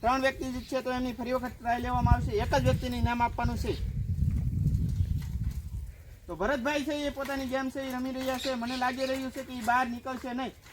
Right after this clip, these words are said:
ગ્લાસને ટચ કરી દેશે. જો, જો, જો, જો, જો, જો,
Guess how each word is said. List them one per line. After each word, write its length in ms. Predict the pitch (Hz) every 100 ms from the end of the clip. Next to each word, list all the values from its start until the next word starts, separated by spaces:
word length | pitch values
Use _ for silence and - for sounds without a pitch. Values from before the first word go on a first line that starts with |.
| - 170
ગ્લાસને 420 | 226 254 269 269
ટચ 300 | 240 254 -
કરી 160 | 262
દેશે. 320 | 247 254 254 226
જો, 140 | 269
જો, 180 | 269 277
જો, 320 | 269 269 277
જો, 160 | 277 262
જો, 100 | 254 - - - - - - - - -
જો, 200 | 196 180